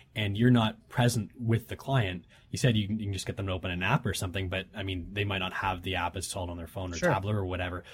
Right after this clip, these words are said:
Speaker 1: So, uh, what do you do in that case? 'Cause everyone's got a pen.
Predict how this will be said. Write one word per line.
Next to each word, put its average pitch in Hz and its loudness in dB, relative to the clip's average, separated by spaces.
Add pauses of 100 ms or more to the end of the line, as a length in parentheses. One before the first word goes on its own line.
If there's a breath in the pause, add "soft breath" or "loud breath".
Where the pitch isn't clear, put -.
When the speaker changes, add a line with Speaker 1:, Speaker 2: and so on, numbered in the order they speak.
(160 loud breath)
Speaker 1:
So, 104 2
uh, 90 -12
what 113 2
do 110 2
you 110 4
do 107 4
in 98 0
that 110 2
case? - -4
'Cause - -6
everyone's 135 6
got 131 4
a 104 2
pen. 85 -2